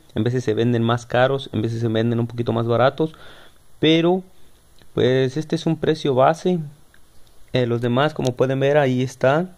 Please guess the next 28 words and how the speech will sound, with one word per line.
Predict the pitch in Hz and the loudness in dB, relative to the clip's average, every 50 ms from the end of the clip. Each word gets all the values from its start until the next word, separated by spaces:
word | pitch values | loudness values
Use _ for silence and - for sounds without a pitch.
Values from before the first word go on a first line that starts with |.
| - - - - - - - - - - _ - _ - - _ - | -20 -20 -20 -20 -20 -20 -20 -20 -20 -20 _ -20 _ -20 -20 _ -4
El | 120 110 113 113 120 | 0 2 2 4 4
otro, | 131 143 135 147 160 | 2 0 0 0 0
uno | 160 151 - 143 143 143 | 0 0 0 -2 -2 0
de | 139 139 | 0 0
los | 131 127 - | 0 0 -2
también, | - 123 120 117 117 127 143 156 160 - | -2 -2 -2 -2 -2 -2 -2 -2 -2 -2
es | - 131 127 - | -2 -4 -4 -4
el | 131 127 | -4 -2
de | 120 | -2
mil | 117 123 | 0 0
novecientos | 131 131 123 120 - - 123 127 - - | 0 0 0 -2 -2 -4 -8 -8 -6 -4
catorce. | - 123 117 - 127 143 151 - - 180 170 170 - _ _ _ - - _ _ _ _ _ _ _ _ _ _ _ _ _ - - - - - - _ _ _ _ _ _ _ - _ _ _ _ _ _ _ _ _ _ _ _ _ _ _ _ _ _ _ _ _ _ _ _ _ _ - - _ _ _ _ - _ _ _ 139 143 | -4 -4 -2 0 -2 -2 -2 -4 -4 -4 -4 -6 -10 _ _ _ -20 -20 _ _ _ _ _ _ _ _ _ _ _ _ _ -20 -20 -20 -20 -20 -20 _ _ _ _ _ _ _ -20 _ _ _ _ _ _ _ _ _ _ _ _ _ _ _ _ _ _ _ _ _ _ _ _ _ _ -20 -20 _ _ _ _ -20 _ _ _ -10 -6
Ese | 135 120 - - 127 | -6 -4 -2 -4 -2
comienza | - 123 127 123 123 123 131 | 0 0 0 0 0 0 -2
en | 123 | -2
trescientos | - 117 120 117 - 117 127 143 147 151 160 156 - - | -2 -2 -4 -4 -4 -2 -2 -2 -2 -2 -4 -4 -4 -2
y | - | -2
alcanza | 120 113 - 123 127 127 131 | -2 -2 -2 -4 -4 -2 -2
un | 123 | 0
valor | 123 120 120 120 123 | 0 0 2 2 0
hasta | 127 123 - 117 | 0 0 -2 -2
de | 113 110 | -2 0
cuatro | - 113 107 - 113 113 | 0 0 0 0 0 -2
mil. | 113 117 131 143 156 170 180 180 - - - - - - _ _ _ _ - - _ _ _ | 0 0 -2 -2 -2 -2 -4 -6 -8 -18 -20 -20 -20 -20 _ _ _ _ -20 -20 _ _ _
Pero | - 120 120 123 127 127 - - | -2 0 2 2 0 0 -2 0
este | - 127 135 135 - - - 143 151 151 151 - - - - | 0 0 0 0 -4 -10 -6 -2 0 0 0 0 -2 -2 -2
es | 131 131 131 - | -4 -4 -2 -4
un, | 139 139 139 139 139 135 131 131 127 123 117 120 | -2 -2 0 0 0 0 0 2 2 0 0 -2